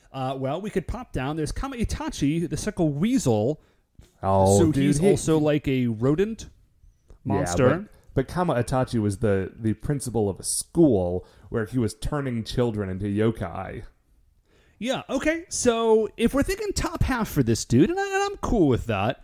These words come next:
Speaker 2: Eh,
Speaker 1: The very
Speaker 2: I mean,
Speaker 1: bottom of the
Speaker 2: honestly, I'm not, I'm not married to top half. I don't know if I like, I don't like, okay, I don't like him as much as Copy Empress, and Copy Empress is at number fifty-four.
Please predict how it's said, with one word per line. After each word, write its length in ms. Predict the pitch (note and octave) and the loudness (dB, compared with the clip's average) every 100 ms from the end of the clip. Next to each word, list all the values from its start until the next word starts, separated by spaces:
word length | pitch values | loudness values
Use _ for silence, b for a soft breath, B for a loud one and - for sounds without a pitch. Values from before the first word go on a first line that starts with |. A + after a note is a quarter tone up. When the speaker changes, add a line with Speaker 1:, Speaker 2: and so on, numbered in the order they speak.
| - | -8
Speaker 2:
Eh, 140 | F4 F4 | -2 4
Speaker 1:
The 80 | D3+ | 4
very 140 | C#4+ | 4
Speaker 2:
I 40 | G#3 | 2
mean, 60 | G#3 | 2
Speaker 1:
bottom 180 | - | 4
of 60 | E3+ | 4
the 40 | D3 | 4
Speaker 2:
honestly, 280 | - G#2+ | 4 0
I'm 200 | A2 F3+ | 0 -2
not, 400 | F#3 C#3+ A#2 F2 - | 0 0 0 -4 -6
I'm 140 | D#3+ | -2
not 180 | F3 G2 | -2 0
married 260 | G#2 G#2 G2 | 0 0 -2
to 60 | |
top 240 | F#2+ G2 F2+ | -4 -4 -2
half. 260 | G2+ F#2+ | -2 -4
I 100 | - | -2
don't 140 | B2 B2 | -2 0
know 120 | A2+ | 0
if 100 | G#2 | 0
I 60 | G#2+ | 0
like, 280 | G2+ G#2+ - B - | 0 -2 -4 B -2
I 60 | |
don't 100 | G#3 | 0
like, 180 | G3+ G3+ | 0 2
okay, 260 | F#3 C3+ - | 2 2 0
I 80 | D#3 | 0
don't 140 | F#3 | 2
like 160 | D3+ D3+ | 2 0
him 80 | C#3+ | 0
as 100 | - | 0
much 140 | A#2+ | -2
as 80 | A2+ | -2
Copy 340 | - A#2 A2 | -2 -2 0
Empress, 360 | G2+ F#2+ G#2 F#2+ | -2 -4 -4 -6
and 100 | G2+ | -4
Copy 260 | B2+ A#2+ A#2+ | -2 -2 -4
Empress 260 | G#2 G2+ | -4 -4
is 120 | G#2 | -4
at 80 | G2 | -6
number 220 | G2+ F#2 | -6 -8
fifty-four. 680 | F2 G#2 F#2+ - F#2+ E2+ F2+ | -8 -8 -8 -6 -4 -4 -10